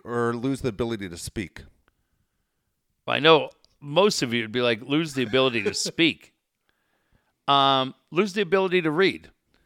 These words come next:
Speaker 1: Yeah, me too. But then I was thinking about this. If you couldn't read, <laughs> everyone would think you're the biggest idiot on the planet. Think how bad your directions would be. You couldn't figure out where to go anywhere.
Speaker 2: I'd have
Speaker 1: You
Speaker 2: to
Speaker 1: couldn't read one street sign.
Speaker 2: I know. I'd be sitting here,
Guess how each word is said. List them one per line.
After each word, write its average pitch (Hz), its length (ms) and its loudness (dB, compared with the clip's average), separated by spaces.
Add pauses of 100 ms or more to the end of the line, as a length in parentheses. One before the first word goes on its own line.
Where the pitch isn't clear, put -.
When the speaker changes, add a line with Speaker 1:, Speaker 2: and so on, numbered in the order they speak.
(120)
Speaker 1:
Yeah, 160 180 -6
me 156 160 -4
too. 247 220 -4
But 147 180 -4
then 170 120 0
I 175 80 0
was 160 120 -4
thinking 233 300 -4
about 101 300 -4
this. 135 280 -8 (120)
If 139 180 -8
you 170 80 -8
couldn't 226 300 -4
read, 185 220 0
<laughs> - 0 -
everyone 170 280 -2
would - 80 -6
think 180 220 -10
you're 160 100 -6
the 147 60 -12
biggest - 360 -8
idiot 170 280 -4
on 151 100 -2
the 151 80 -6
planet. 170 340 2 (720)
Think 269 180 0
how - 100 4
bad 220 200 8
your 190 120 4
directions 135 560 0
would 87 160 -10
be. 85 140 -6 (120)
You 170 100 -12
couldn't 247 280 0
figure 214 280 4
out 196 100 2
where 202 100 4
to 190 60 -2
go 190 180 4
anywhere. 185 560 0
Speaker 2:
I'd 196 160 8
have 220 180 6
Speaker 1:
You 170 40 -8
Speaker 2:
to - 40 -8
Speaker 1:
couldn't 208 160 4
read 208 140 4
one 202 200 4
street 214 300 -6
sign. 80 220 -6 (200)
Speaker 2:
I 277 80 6
know. 370 160 4
I'd 160 160 0
be 226 160 -2
sitting 349 420 0
here, 165 440 4